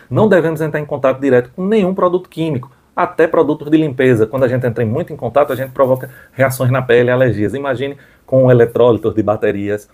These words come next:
e outros produtos mais fortes. Porém, as baterias de lítio, de íons de lítio do tipo L F P,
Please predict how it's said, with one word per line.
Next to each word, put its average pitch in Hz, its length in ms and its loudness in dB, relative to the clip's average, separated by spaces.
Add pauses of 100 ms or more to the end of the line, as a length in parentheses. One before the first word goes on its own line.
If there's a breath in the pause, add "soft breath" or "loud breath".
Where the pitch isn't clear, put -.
e 135 80 -4
outros 135 220 -4
produtos 120 400 0
mais 120 240 -4
fortes. - 420 -10 (240 soft breath)
Porém, 165 500 2
as 117 160 -8
baterias 135 440 -4
de 117 180 -6
lítio, 117 560 -4
de 101 80 -4
íons 139 180 -4
de 131 80 2
lítio 113 300 0
do 95 80 -4
tipo 101 340 -4
L 135 200 4
F 127 200 -2
P, 117 300 -2